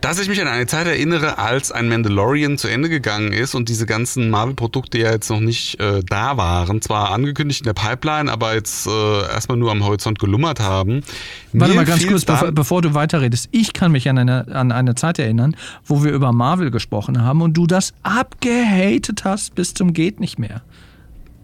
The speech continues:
Speaker 1: Äh, das muss eine alternative Zeitlinie gewesen sein, Stefan.
Speaker 2: Ich, ich kann das alles raussuchen und hier reinschneiden.
Speaker 1: <laughs>
Speaker 2: Aber ich bin, glaub ich, hab,
Speaker 1: Das,
Speaker 2: glaub ich, keinen
Speaker 1: ich,
Speaker 2: Bock, das rauszusuchen.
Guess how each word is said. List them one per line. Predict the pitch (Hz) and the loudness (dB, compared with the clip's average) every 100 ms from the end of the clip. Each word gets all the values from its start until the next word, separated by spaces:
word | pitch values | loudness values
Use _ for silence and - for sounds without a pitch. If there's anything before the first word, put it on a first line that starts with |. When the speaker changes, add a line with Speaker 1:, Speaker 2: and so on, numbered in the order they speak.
| - | -6
Speaker 1:
Äh, | 110 104 | -4 -2
das | - | -2
muss | 135 131 | -2 -2
eine | |
alternative | 107 113 104 110 95 | -2 0 0 -2 -2
Zeitlinie | 104 104 104 92 | -4 -2 0 0
gewesen | 90 87 87 | 0 0 0
sein, | 85 | -2
Stefan. | 85 95 95 95 - - - | -4 -6 -8 -8 -16 -20 -16
Speaker 2:
Ich, | - - | -10 -8
ich | 131 | -4
kann | - 165 | 0 0
das | 160 | 0
alles | 147 165 - | 0 -2 0
raussuchen | 139 202 180 - 147 | -2 -2 -2 0 0
und | 139 | 2
hier | 143 | 2
reinschneiden. | 131 180 - 123 92 113 - - - | 2 0 0 -2 -4 -8 -12 -16 -2
Speaker 1:
<laughs> | 139 - - - - - - 359 480 | -2 0 -4 -2 -2 0 0 -2 0
Speaker 2:
Aber | 135 131 | 2 2
ich | 415 - 453 | 0 -2 -4
bin, | 156 139 135 | 0 0 2
glaub | 135 131 | 2 0
ich, | - | 0
hab, | 147 | -2
Speaker 1:
Das, | 139 | 0
Speaker 2:
glaub | 143 127 | 0 0
ich, | |
keinen | 131 139 | 0 0
Speaker 1:
ich, | |
Speaker 2:
Bock, | 127 120 | 0 -2
das | 123 - | -4 -2
rauszusuchen. | 123 - 147 | -6 -6 -12